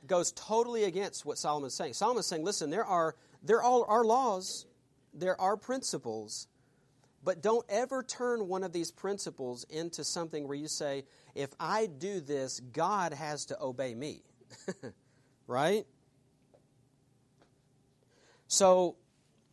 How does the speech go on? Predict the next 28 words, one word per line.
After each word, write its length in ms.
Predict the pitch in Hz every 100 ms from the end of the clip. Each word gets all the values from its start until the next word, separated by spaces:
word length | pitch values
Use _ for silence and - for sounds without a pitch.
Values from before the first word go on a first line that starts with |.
| _ _ _
again, 380 | 165 226 226 135 -
this 240 | 170 254
is, 200 | 262 196 - _
we 220 | 147 214 -
all 260 | 208 262 247
have 500 | 226 233 160 147 160 - _ _ _ _ _ _ - _ _ _ _ _ _ _ -
a 120 | 156
built, 380 | 127 185 208 - 175
i-, 100 | 170 180
in 100 | 185
our 160 | 214
hearts, 600 | 185 220 139 - - - -
right? 260 | 143 165 - _ _ _ _ _ _ _ _ 156
At 180 | 165
heart, 500 | - - 254 196 135 _ - _
we're 300 | 156 151 180
just 260 | 170 180 185
like 180 | 151
Eliphaz, 600 | - 139 - 95 58 - _ _ _ _
and 100 | 139
we're 120 | 143 143
just 280 | 165 175
like 220 | 175 160 131
Zophar, 480 | 139 120 87 55 _ _ _ _ _ _ _ _
and 100 | 143
we're 100 | 139
just 300 | 135 170 175
like 300 | 190 175 160